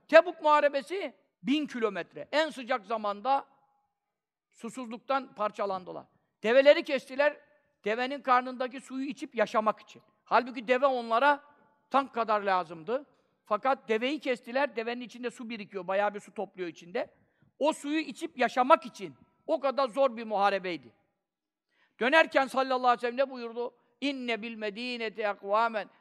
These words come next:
ma sirtum mesiran ve la kata'tum vadiyen illa ve hum ma-, ma'kum.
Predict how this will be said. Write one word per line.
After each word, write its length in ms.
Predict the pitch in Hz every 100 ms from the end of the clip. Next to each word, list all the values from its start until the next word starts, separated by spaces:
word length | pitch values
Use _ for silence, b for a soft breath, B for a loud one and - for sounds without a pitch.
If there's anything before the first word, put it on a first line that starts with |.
| b
ma 360 | 190 247 262 254
sirtum 480 | 262 247 233 247
mesiran 760 | 233 226 233 247 247 233 226 208
ve 60 |
la 320 | 220 240 247 240
kata'tum 640 | 240 240 240 208 254 233
vadiyen 460 | 226 226 214 233 196 b b
illa 600 | 339 381 330 302 285 277
ve 40 | 254
hum 200 | 247 220
ma-, 200 | 202 170
ma'kum. 520 | 190 208 160 - 131